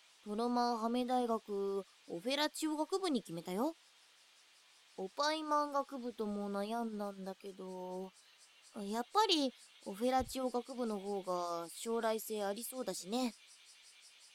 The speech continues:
あんたに合ってるのは、パコパコハメハメ学部とか、ロリマンコ学部とか？とにかく、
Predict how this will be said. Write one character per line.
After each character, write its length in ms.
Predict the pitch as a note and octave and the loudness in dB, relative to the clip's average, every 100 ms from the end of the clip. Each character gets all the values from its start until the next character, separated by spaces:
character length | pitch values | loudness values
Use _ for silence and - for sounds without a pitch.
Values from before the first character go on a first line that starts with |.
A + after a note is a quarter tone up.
| - - - - - - | -20 -20 -20 -20 -8 2
あ 60 | |
ん 40 | F#4+ C5 A#4+ | 2 2 0
た 140 | F#4+ E4 | 2 4
に 200 | D4+ C#4 | 4 4
合 120 | C#4+ | 4
っ 40 | - - | 2 -4
て 120 | D4 C#4 | -2 0
る 200 | C4+ B3+ | 2 2
の 1000 | A#3+ A#3 A#3 A3+ A3+ A3 G#3+ G#3+ G#3 | 2 2 2 4 2 2 0 0 0
は、 80 | G#3 - - - - - - - - | -2 -6 -16 -20 -20 -20 -20 -20 -10
パ 100 | G3+ F#3+ | -8 -4
コ 120 | B3+ C4+ | -4 -2
パ 180 | C4 B3 | 0 0
コ 140 | B3+ | 0
ハ 160 | A3 G#3 | 2 0
メ 160 | B3 D#4 | 0 0
ハ 80 | |
メ 160 | D#4+ D#4 | 0 2
学 240 | D4 C#4 | 0 0
部 140 | C4 B3+ | -6 -4
と 160 | A3 | -6
か、 520 | G3+ G3+ G3 G3 F#3+ F#3+ - - - - - - - | -6 -2 -2 0 -2 -4 -12 -20 -20 -20 -20 -20 -12
ロ 140 | F3 G3+ | -6 -4
リ 160 | D4+ | -2
マ 180 | F4 F#4 | 2 2
ン 80 | F4+ | 2
コ 180 | - D#4+ | -2 0
学 240 | D4+ D#4 | 0 0
部 120 | B3+ | -4
と 100 | - | -6
か？ 320 | - - G#3+ G4+ - - - - - - - - - - - - - - - | -4 0 0 -2 -8 -20 -20 -20 -20 -20 -20 -20 -20 -20 -20 -20 -20 -8 0
と 140 | D4+ | 2
に 160 | D4+ C4+ | 2 2
か 160 | B3+ | 2
く、 360 | - A3+ A3 | 2 2 4